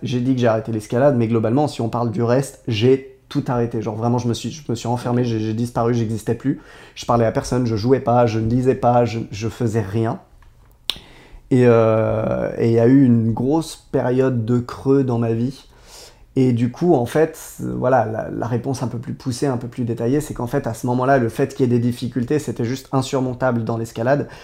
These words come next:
Et le fait de me sentir faible à l'escalade alors que j'y arrivais depuis le début, en rajoutait une couche.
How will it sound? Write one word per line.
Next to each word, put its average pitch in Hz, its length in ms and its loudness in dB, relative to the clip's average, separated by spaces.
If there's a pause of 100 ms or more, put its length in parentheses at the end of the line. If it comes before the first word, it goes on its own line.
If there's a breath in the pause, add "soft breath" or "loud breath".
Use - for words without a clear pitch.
(260 loud breath)
Et 117 80 0
le 117 100 4
fait 139 280 2
de 120 80 4
me 120 180 4
sentir 156 720 0
faible 151 400 2
à 127 80 2
l'escalade 131 420 0
alors 113 160 2
que - 120 -4
j'y 113 140 0
arrivais 117 220 2
depuis 120 200 -2
le 120 40 2
début, 120 220 4
en 123 100 4
rajoutait 123 460 2
une 127 140 -2
couche. - 440 -10